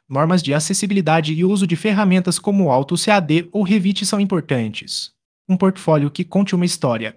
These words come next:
qual era o desafio, o que você fez e o resultado é essencial. Proatividade também conta. Pergunte, peça feedback,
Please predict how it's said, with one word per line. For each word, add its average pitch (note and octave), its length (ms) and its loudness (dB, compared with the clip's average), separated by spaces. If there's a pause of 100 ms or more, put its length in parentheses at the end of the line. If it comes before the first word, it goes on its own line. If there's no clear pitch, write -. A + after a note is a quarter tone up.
(140)
qual G#3+ 200 2
era E3+ 120 4
o D#3+ 40 0
desafio, F3 640 0
o D#3+ 80 -6
que - 140 -6
você G3+ 240 0
fez G#3 380 -2
e F#3+ 100 2
o - 20 6
resultado E3 760 0
é D#3 100 -2
essencial. D3 800 -2 (300)
Proatividade F#3 640 0
também F3 320 2
conta. C3 420 -6 (140)
Pergunte, C3+ 540 -2
peça F3 400 -2
feedback, D#3 520 0